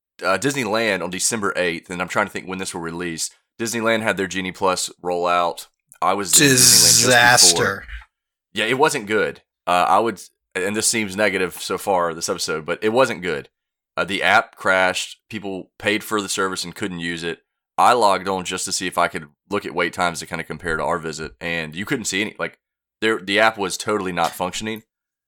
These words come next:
Speaker 2: And I, I think
Speaker 1: And
Speaker 2: I,
Speaker 1: I don't know if
Speaker 2: I think I used
Speaker 1: how
Speaker 2: this
Speaker 1: that
Speaker 2: analogy.
Speaker 1: happens.
Speaker 2: Yeah, I think I used this analogy. Imagine paying money for, for, uh, for Disney Genie Plus to not stand in line,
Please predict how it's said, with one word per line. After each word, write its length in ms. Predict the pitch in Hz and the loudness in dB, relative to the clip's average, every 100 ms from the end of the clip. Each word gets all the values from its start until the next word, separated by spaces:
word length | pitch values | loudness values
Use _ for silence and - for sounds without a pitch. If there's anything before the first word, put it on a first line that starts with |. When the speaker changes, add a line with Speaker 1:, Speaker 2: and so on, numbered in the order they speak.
| _ _ - | _ _ -2
Speaker 2:
And 80 | 143 | 0
I, 100 | - | 2
I 60 | 156 | 4
think 180 | 196 | 6
Speaker 1:
And 140 | 202 143 | 6 6
Speaker 2:
I, 60 | |
Speaker 1:
I 40 | 135 | 4
don't 180 | 196 151 | 2 0
know 140 | 147 | -2
if 200 | 147 - | -2 -2
Speaker 2:
I 40 | |
think 160 | 160 190 | 2 4
I 40 | |
used 260 | 170 156 139 | 4 4 4
Speaker 1:
how 60 | 123 | 4
Speaker 2:
this 140 | - | 4
Speaker 1:
that 80 | 113 | 4
Speaker 2:
analogy. 420 | 110 107 95 - | 4 2 -2 -6
Speaker 1:
happens. 340 | - - - - | -10 -14 -8 2
Speaker 2:
Yeah, 160 | 151 127 | 4 6
I 80 | |
think 160 | 160 208 | 6 6
I 40 | |
used 260 | 165 156 135 | 4 4 4
this 160 | 135 127 | 4 2
analogy. 440 | 110 113 107 107 | 2 2 0 -4
Imagine 540 | 127 120 131 170 190 135 | -2 4 4 4 0 -4
paying 480 | - 110 113 120 | -2 0 0 -2
money 440 | 110 110 123 131 135 _ _ _ _ | -2 0 0 -4 -8 _ _ _ _
for, 360 | - 135 117 - | 0 2 2 0
for, 300 | - 117 - - | -6 -8 -8 -2
uh, 340 | 107 104 92 - _ _ _ _ _ - | 0 2 -2 -8 _ _ _ _ _ -6
for 140 | 135 | -2
Disney 280 | 120 123 123 | 2 2 0
Genie 260 | 113 117 | 0 -2
Plus 280 | 110 113 113 | 0 2 4
to 100 | - | 2
not 240 | 113 107 110 | 2 4 4
stand 220 | - 117 | 2 2
in 120 | 117 | 2
line, 340 | 104 107 120 | 4 4 2